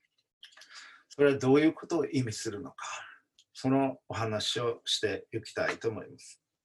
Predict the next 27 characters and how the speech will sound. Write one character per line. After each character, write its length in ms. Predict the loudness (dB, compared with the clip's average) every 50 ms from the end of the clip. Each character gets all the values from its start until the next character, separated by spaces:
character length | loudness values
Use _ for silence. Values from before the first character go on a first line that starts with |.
| -4 0
先 240 | 0 2 2 2
ほ 80 | 2 2
ど 160 | 2 2 2
申 0 |
し 120 | 2 2 4
上 60 | 2
げ 40 | 2
ま 120 | 2 0
し 100 | -2 -2
た 80 | -2 -2
よ 80 | -2 -2
う 40 |
に、 200 | -2 -2 -4 -2 2
契 80 | 4
約 180 | 4 4 2 0
選 160 | -2 -6 -4
挙 220 | -2 -2 -2 -2 -2
協 200 | -2 -2 -2 0
会 260 | 0 0 0 0 0
の、 340 | 2 4 4 4 4 2 -2 -10 -20 -20 -20 -20 -20 _ _ _ _ _ _ _ _ _ _ _ -12
え 640 | -10 -8 -8 -8 -8 -8 -8 -8 -8 -8 -10 -8 -4
ー、 20 | 2
モ 140 | 4 4
ッ 80 | 4 2 -2 _
ト 320 | 0 0 0 0 0 -4 -8 _ _ _ _ _ _ _ _ _ _ -2
ー 40 | 2
は、 340 | 4 4 4 2 0 -6